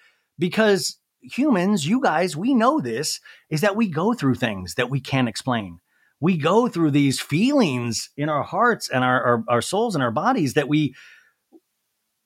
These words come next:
that nobody else sometimes can understand. And Kyle obviously is going through something very major right now. And on top of it, she gave up drinking. She's working out like a madman.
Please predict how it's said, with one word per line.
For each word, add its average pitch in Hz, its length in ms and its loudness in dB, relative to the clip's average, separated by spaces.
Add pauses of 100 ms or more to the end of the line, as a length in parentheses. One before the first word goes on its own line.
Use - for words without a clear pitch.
(440)
that 170 200 0
nobody 202 440 4
else 202 200 2
sometimes 175 400 0
can 156 100 -4
understand. 151 720 -2
And 135 160 0
Kyle 190 280 2
obviously 165 580 0
is 120 100 -2
going 151 260 0
through 139 120 0
something 127 260 2
very 175 480 -2
major 170 400 0
right 110 240 -2
now. 98 300 -14 (320)
And 160 80 0
on 180 140 2
top 196 260 0
of 156 80 -4
it, 120 100 -6
she - 140 -4
gave 170 180 2
up 165 140 2
drinking. 143 380 0
She's 107 180 -8
working 160 260 -2
out 160 140 0
like 160 160 0
a 151 40 0
madman. 120 600 0